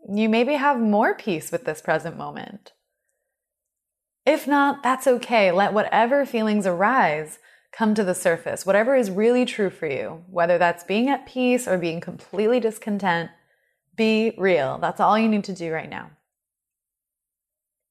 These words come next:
And I'd like you to ask your higher self, with this information that has come up through becoming present with yourself, becoming realistic with how you feel,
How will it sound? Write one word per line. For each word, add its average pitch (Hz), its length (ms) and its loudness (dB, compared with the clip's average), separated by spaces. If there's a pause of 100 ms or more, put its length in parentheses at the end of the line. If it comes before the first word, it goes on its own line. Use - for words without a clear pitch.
(2000)
And 233 120 2
I'd 262 160 4
like 269 240 2
you 370 100 4
to 302 240 0
ask 214 300 2
your 240 80 2
higher 214 260 2
self, 180 640 -4 (880)
with 247 220 0
this 294 180 0
information 180 1000 -4 (1040)
that 196 120 2
has 185 160 0
come 269 260 -4
up 151 240 -2
through 170 440 -6 (640)
becoming 208 400 0
present 208 320 -2
with 220 160 -6
yourself, 160 580 -4
becoming 185 340 -8
realistic 208 680 -2
with 208 140 -6
how 190 120 0
you 170 160 -4
feel, 151 500 -8